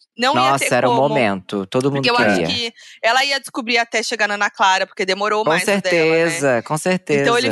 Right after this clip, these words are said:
Speaker 1: fez muito o que a gente queria, assim, foi muito choque, né?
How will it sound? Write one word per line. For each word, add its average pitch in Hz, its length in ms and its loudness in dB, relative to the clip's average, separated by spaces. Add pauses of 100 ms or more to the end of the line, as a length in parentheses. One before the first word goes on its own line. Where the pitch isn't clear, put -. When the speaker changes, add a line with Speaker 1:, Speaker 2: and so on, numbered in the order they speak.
Speaker 1:
fez 277 240 -2
muito 285 220 -4
o - 40 -6
que 370 60 0
a 339 60 0
gente 302 240 -6
queria, 240 480 0
assim, 220 280 -8 (200)
foi 226 120 2
muito 226 480 -2
choque, 226 640 0
né? 185 280 -2